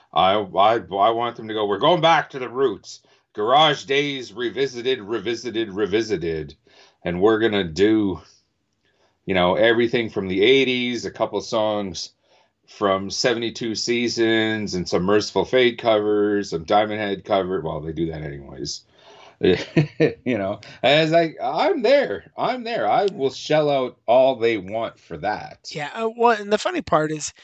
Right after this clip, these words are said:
Speaker 2: not, not like they're not gonna sell out anyway,
Speaker 1: Mm-hmm.
Speaker 2: but imagine if they said, "Hey,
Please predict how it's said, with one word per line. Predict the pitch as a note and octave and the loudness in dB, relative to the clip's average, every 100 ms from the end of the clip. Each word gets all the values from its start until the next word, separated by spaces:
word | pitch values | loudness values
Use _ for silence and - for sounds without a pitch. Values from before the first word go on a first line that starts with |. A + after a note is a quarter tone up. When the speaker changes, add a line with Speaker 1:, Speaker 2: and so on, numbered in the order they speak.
| - _ - | -20 _ -8
Speaker 2:
not, | A#3 C#4+ C4+ | -2 -2 0
not | C4+ C#4+ | 2 4
like | B3 | 2
they're | G3+ F#3 | 2 0
not | E3+ D#3+ | -2 -4
gonna | F3 | -4
sell | - F3 D#3 | 0 0 0
out | D#3 D3+ - | -4 -8 -10
anyway, | D3+ D#3 D#3 F#3 G#3 - _ _ _ | -8 -6 -6 -8 -12 -16 _ _ _
Speaker 1:
Mm-hmm. | A#2+ A2+ D3+ | -8 -2 2
Speaker 2:
but | G3+ | 2
imagine | E3 F#3+ F#3 F#3+ A3 A#3+ - D#3 D3+ | 0 -4 -4 -2 -2 -2 -2 -4 -6
if | G3 D#3+ | -10 -4
they | E3 | -2
said, | C#3+ E3 D3+ | 0 0 0
"Hey, | C#3+ F3+ E3 D#3+ | 0 -2 -2 -8